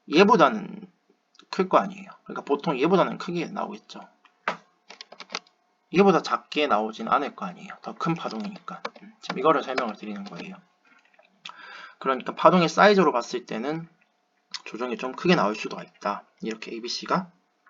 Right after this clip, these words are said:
끝났다라고 보면. 가격으로 보면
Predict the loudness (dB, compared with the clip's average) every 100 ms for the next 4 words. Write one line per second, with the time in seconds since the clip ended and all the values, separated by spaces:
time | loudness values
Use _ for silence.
0 | _ _ _ _ _ -20 -20 _ _ 2
1 | 2 2 -4 -4 -10 -12 -12 _ _ _
2 | _ _ _ _ _ _ _ _ -10 -6
3 | 4 6 6 4 2 -6 -6 -6